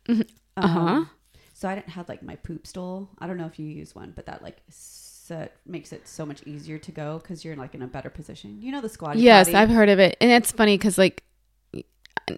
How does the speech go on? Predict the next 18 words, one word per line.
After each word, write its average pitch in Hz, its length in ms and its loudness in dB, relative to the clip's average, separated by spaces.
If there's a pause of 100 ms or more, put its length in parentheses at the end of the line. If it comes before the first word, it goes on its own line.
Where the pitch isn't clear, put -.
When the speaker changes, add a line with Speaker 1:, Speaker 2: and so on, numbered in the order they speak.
Speaker 1:
not 220 360 0
funny, 147 220 0
but, 160 140 0
like, 170 300 0 (600)
I 196 360 6
<laughs> - 1120 -14
Speaker 2:
It 349 140 -6
really 349 240 -2
works. 185 460 -10
Speaker 1:
Yes, 233 460 8
and 240 160 6
the 233 80 12
way, 220 400 8
like, 214 300 4 (300)
<sighs> 214 280 -8
the, 220 380 2 (160)
you 226 140 0
know, 190 200 4